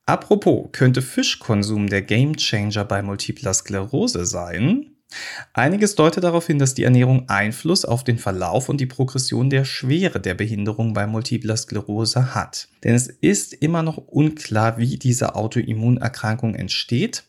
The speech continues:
Bei dieser Autoimmunerkrankung werden ja die Markscheiden zerstört. Das sind die elektrisch isolierenden äußeren Schichten der Nervenfasern.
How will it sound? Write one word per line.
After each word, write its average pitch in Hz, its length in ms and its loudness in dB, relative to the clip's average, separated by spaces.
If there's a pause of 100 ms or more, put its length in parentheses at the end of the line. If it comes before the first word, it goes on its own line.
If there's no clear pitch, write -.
(460)
Bei 107 120 2
dieser 113 240 2
Autoimmunerkrankung 127 960 2
werden 113 520 0
ja 104 280 -2
die 110 220 -6
Markscheiden 101 960 -2
zerstört. - 680 -2
Das 107 120 0
sind 104 200 -4
die 87 120 -4
elektrisch 113 560 -2
isolierenden 107 680 -4
äußeren 104 440 -4
Schichten - 420 -8
der 98 80 -8
Nervenfasern. - 920 -8